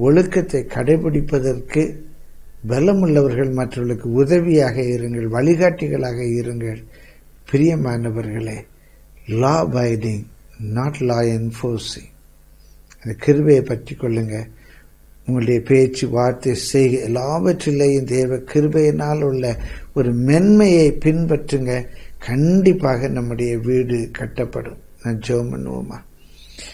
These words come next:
அன்பின் இயேசுவே, இன்னும் ஒரு விசை கூட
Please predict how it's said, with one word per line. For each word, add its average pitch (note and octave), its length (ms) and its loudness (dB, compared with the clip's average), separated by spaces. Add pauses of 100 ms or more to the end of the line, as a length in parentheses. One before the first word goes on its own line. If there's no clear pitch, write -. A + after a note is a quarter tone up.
(160)
அன்பின் B2+ 440 0
இயேசுவே, C#3 540 4 (840)
இன்னும் E3+ 420 4
ஒரு B2+ 140 2
விசை B2 280 -2
கூட B2 240 -10